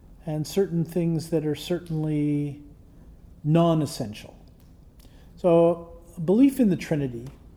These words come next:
is non-negotiable. Belief that Jesus died and rose from the dead, uh, and,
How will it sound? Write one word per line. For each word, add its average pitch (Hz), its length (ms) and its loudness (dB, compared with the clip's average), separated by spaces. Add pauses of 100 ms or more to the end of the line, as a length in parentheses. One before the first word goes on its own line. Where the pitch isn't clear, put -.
(680)
is 147 560 -2 (580)
non-negotiable. 147 920 -4 (420)
Belief 208 580 -2 (720)
that 170 100 0
Jesus 175 480 -2
died 151 480 0
and 135 160 0
rose 139 260 0
from 139 220 -4
the 135 80 -4
dead, 131 400 -4 (880)
uh, 127 300 -8 (120)
and, 139 540 -2